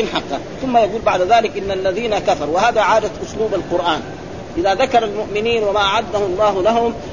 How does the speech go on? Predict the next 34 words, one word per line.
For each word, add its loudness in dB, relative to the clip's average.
ها، 2
أو 2
هذا 4
يردف -2
ذلك 2
بما 0
أعده 0
للكفار 0
وللمشرك، 0
وتارة 0
يقدم -2
الكفار 2
ما 2
أعده 0
للكفار 2
وبعد -2
ذلك 0
يذكر -4
ما 0
أعده -2
للمؤمنين، -2
ومرة 2
يع-، 2
يذكر -4
ما 0
أعده 0
للمؤمنين -2
ثم -2
يذكر 0
ما -2
أعده -2
للكفار، -2
وهذا 2
كان 0